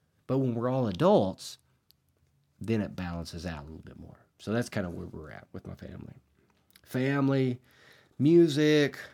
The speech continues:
working out. Ooh, two other things.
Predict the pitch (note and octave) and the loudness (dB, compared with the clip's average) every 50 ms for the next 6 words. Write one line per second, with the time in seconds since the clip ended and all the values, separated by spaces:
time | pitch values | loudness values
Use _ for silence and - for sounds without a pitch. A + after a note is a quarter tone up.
0 | _ _ - - B2 C3 C3 - A#2+ A#2 A#2+ B2+ C3+ C3+ C3+ C3 A2+ - - _ | _ _ -12 -8 -6 -6 -4 -4 -4 -2 -2 0 0 0 0 -2 -2 -6 -10 _
1 | _ _ _ _ _ _ - A3+ D4 D4+ C#4+ G#3+ G#2+ F2+ - - _ _ _ _ | _ _ _ _ _ _ 8 8 10 10 10 8 6 2 -2 -8 _ _ _ _
2 | _ _ _ _ _ _ _ _ _ _ _ - - F3 E3+ B2+ A#2+ C#3+ C3+ - | _ _ _ _ _ _ _ _ _ _ _ -10 -6 -4 -2 -2 -2 -4 -6 -8
3 | - D#2+ - - - _ | -12 -16 -16 -18 -20 _